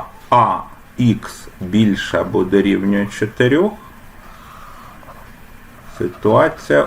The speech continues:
ось така. І ми бачимо, що в даному випадку у нас немає розв'язків. Хочу звернути увагу, особливо увагу учнів, що якби я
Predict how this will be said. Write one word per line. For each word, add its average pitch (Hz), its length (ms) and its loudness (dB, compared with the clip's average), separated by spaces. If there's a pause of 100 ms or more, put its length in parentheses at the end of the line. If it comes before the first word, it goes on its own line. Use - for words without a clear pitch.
ось 120 360 2
така. - 420 -2 (1800)
І 98 80 -4
ми 107 140 2
бачимо, 208 680 0 (140)
що 139 180 2
в 101 160 -4
даному 104 600 2
випадку 147 720 -2 (1800)
у 92 60 -4
нас 113 240 0
немає 123 360 0
розв'язків. 120 560 -10 (1800)
Хочу 180 280 2
звернути 175 560 0
увагу, 170 540 2
особливо 127 580 2
увагу 123 500 2
учнів, 104 500 -4
що - 180 -2
якби 127 540 2
я 151 280 2